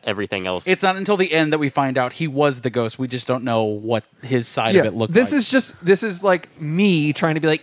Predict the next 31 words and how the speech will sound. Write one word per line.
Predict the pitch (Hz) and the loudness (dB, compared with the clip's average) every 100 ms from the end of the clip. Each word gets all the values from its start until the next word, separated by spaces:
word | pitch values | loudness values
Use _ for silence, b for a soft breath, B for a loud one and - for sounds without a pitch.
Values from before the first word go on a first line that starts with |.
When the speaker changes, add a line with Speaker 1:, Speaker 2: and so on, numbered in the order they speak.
| 196 | -2
Speaker 3:
"Uh, | |
this | 233 233 | -2 0
is | 254 | -2
how | 233 | -4
I | 190 208 | -2 -4
would | 226 247 | -6 -6
do | 262 262 | -4 -2
it." | 254 | -2
Speaker 1:
Sure. | - 95 - | -2 -4 0
Speaker 3:
But, | 202 - 170 - | 0 0 0 0
which | 180 185 | 4 4
I | 185 | 4
hate | 165 165 143 | 4 2 2
doing, | 139 135 135 147 - | 0 0 -4 -8 -14
but, | - 160 180 - | -10 -4 -4 -2
'cause, | 202 170 | -2 0
you | 196 | 0
know, | 180 175 | 2 2
I | 180 | 2
can't | 208 196 143 | 0 0 -2
do | 135 | -2
this | 123 - | -4 -2
movie. | 139 143 135 240 | 0 2 4 2
Speaker 1:
<laughs> | - | 4
Yeah. | 214 180 | 2 2
Speaker 3:
But, | 202 226 - - | 0 0 -2 -2
like, | 185 175 | -2 -2
for | - - 202 | -4 -2 0
me, | 196 220 208 175 196 - | 0 0 2 0 -4 -4
mm, | 320 277 262 - B B B | 0 2 2 0 B B B
that's | - 165 185 208 | -6 0 2 2